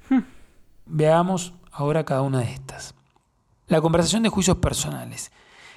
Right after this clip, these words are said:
Speaker 2: El quiebre en sí mismo no es un quiebre hasta que haya sido declarado.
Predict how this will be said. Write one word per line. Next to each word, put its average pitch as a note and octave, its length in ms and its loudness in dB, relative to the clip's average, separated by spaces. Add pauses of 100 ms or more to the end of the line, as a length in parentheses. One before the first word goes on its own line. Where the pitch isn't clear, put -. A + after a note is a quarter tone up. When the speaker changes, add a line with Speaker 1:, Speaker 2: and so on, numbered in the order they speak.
(220)
Speaker 2:
El F#3 240 2
quiebre G3 600 2
en D3+ 160 2
sí - 120 -2
mismo F3 480 0
no D3+ 380 2
es A#3+ 160 2
un C#3 200 2
quiebre B2+ 540 2
hasta D3 380 0
que D3+ 100 -2
haya E3 200 -2
sido D#3+ 260 0
declarado. C#3 680 0